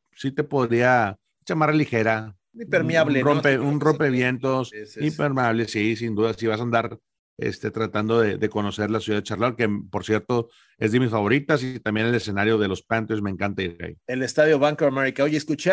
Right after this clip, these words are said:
Speaker 2: estaba viendo en redes sociales que el press box del, del estadio del Bank of America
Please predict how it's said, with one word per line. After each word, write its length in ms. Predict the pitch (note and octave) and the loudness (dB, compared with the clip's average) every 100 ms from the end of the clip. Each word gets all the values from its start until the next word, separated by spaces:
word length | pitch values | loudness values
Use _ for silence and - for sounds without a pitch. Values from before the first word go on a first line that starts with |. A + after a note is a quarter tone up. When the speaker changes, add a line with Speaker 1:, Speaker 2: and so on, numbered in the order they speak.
| G3 | 2
Speaker 2:
estaba 240 | C3+ D#3+ | 4 2
viendo 240 | D#3+ E3 D#3 | 2 0 0
en 60 | |
redes 160 | D3 C#3 | 0 -2
sociales 420 | C3 C3+ D3 E3 | -4 -2 -2 -2
que 220 | D#3+ D3 - | -2 -2 2
el 220 | C#3 A#2+ | 0 4
press 300 | F3+ G#3+ D3 | 4 4 6
box 460 | F3 F3 - - - | 2 2 -2 -6 -8
del, 500 | B2+ B2+ B2 A#2 A#2+ | -4 -2 -2 -4 -2
del 180 | B2+ B2 | 0 0
estadio 320 | - D3+ C#3+ | 2 4 4
del 120 | B2+ | 2
Bank 180 | C3+ D3 | 2 0
of 80 | C3+ | -2
America 380 | C3+ C#3 C#3+ | 0 0 0